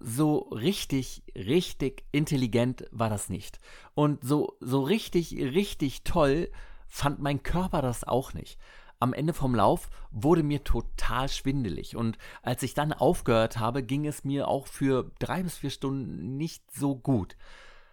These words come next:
Ich habe total gezittert, mir war schwindelig vom Herrn und neben einem Schweißausbruch, der die Niagarafälle von Neid hätte erblassen lassen, hatte ich auch noch wahnsinnige Kopfschmerzen, so dass ich eigentlich kaum noch gucken konnte. Da fragt man sich schon,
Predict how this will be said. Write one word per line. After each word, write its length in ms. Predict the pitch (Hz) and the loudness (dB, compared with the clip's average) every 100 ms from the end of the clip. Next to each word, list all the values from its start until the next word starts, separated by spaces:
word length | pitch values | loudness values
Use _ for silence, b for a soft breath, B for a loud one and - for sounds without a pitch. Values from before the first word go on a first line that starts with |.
| B _ | B _
Ich 180 | 156 - | -2 2
habe 380 | 156 151 151 - | 2 4 2 0
total 320 | 131 127 127 | -6 -2 0
gezittert, 600 | 113 - 156 175 180 - | 0 -2 -4 0 -2 0
mir 200 | 120 120 | 0 2
war 160 | 113 110 | 4 2
schwindelig 640 | - 107 98 160 180 147 | -2 -6 0 2 2 0
vom 160 | - 117 | 0 0
Herrn 260 | 107 127 - | 2 0 0
und 260 | 123 123 | -4 -4
neben 340 | 117 120 160 139 | 0 0 2 0
einem 200 | 113 117 | -2 -4
Schweißausbruch, 960 | - 110 143 - - 123 - 127 127 | -4 -2 -2 -2 -4 -4 -2 -2 -2
der 280 | - 120 113 | -2 0 0
die 120 | 101 104 | -2 -4
Niagarafälle 800 | 104 104 104 127 120 - 104 104 | -2 -2 0 -2 -2 -4 -4 -4
von 180 | 101 | -4
Neid 240 | 95 120 135 | -2 -2 -2
hätte 140 | - | -4
erblassen 460 | 90 82 131 - 101 | -4 -2 -4 -2 -4
lassen, 340 | 92 - 127 B B B - | -2 -4 -6 B B B -4
hatte 240 | 156 160 | -2 -2
ich 140 | 127 | -2
auch 220 | 156 147 135 | -2 0 -2
noch 240 | 127 - | -4 -8
wahnsinnige 800 | 85 101 110 110 127 107 110 104 | -16 -8 -6 -6 -6 -6 -4 -6
Kopfschmerzen, 720 | - 123 - - 101 - 107 | -4 -6 -4 -2 -2 -2 -6
so 220 | 101 98 - | -4 -4 -4
dass 160 | 107 | -6
ich 140 | 117 - | -6 -8
eigentlich 320 | 101 104 - | -8 -8 -8
kaum 180 | - 113 | -4 -2
noch 160 | 107 | -2
gucken 240 | - 104 90 | -4 -6 -6
konnte. 380 | - 98 - - b b b b b b b b _ | -4 -6 -6 -12 b b b b b b b b _
Da 140 | 143 156 | 2 2
fragt 340 | - 208 - | 0 -2 0
man 120 | 180 | 0
sich 140 | 165 - | 0 -2
schon, 300 | 170 180 | 0 -2